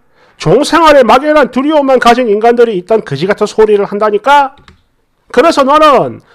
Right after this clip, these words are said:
종생활이라는 걸 해보고 있단 소리 하는 거야? 니까짓 게 종살이를 알기는 알아? 뭘 알아, 니가? 가부장 어쩌고 입에 담는 사람도 마찬가지야. 그래서 '가부장이 뭔데?' 하고 물어보면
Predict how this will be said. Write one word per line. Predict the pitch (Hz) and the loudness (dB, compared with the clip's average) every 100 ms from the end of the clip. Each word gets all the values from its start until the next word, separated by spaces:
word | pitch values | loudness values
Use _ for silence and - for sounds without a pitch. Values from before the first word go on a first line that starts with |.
| _ | _
종생활이라는 | - 180 277 302 320 311 285 277 | -2 -2 0 -2 0 0 0 0
걸 | 269 | -2
해보고 | - 254 339 330 294 | -2 -2 -2 -2 -4
있단 | - 285 | -6 -4
소리 | 269 269 | -4 -4
하는 | 269 277 | -4 -2
거야? | 277 302 311 320 _ _ - _ 165 | 0 2 0 -4 _ _ -20 _ -12
니까짓 | 233 320 330 | -4 -2 -2
게 | 320 | -6
종살이를 | - 226 294 330 330 | -2 -2 0 0 0
알기는 | 294 202 226 311 277 | 0 0 -2 -2 2
알아? | 359 370 381 381 _ | 4 4 2 -2 _
뭘 | 143 208 370 | -2 2 4
알아, | 370 381 | 4 4
니가? | 349 208 190 131 - _ _ _ - | 2 0 0 0 -10 _ _ _ -4
가부장 | 160 233 320 311 | -2 0 2 2
어쩌고 | 277 277 302 269 | 2 0 -2 -2
입에 | 277 294 | -4 -2
담는 | 247 254 | 0 -2
사람도 | 262 240 262 269 | -2 -4 -2 -2
마찬가지야. | 226 262 254 254 254 269 269 190 104 _ - | -2 0 0 2 2 2 4 2 -2 _ -8
그래서 | 254 320 285 170 107 _ - | -4 0 0 0 -4 _ -6
'가부장이 | 165 202 285 294 | -4 -2 -2 -2
뭔데?' | 170 254 339 285 | -4 0 2 2
하고 | - 247 247 | 2 -2 -2
물어보면 | 294 311 262 302 320 196 | -2 -2 -2 0 0 0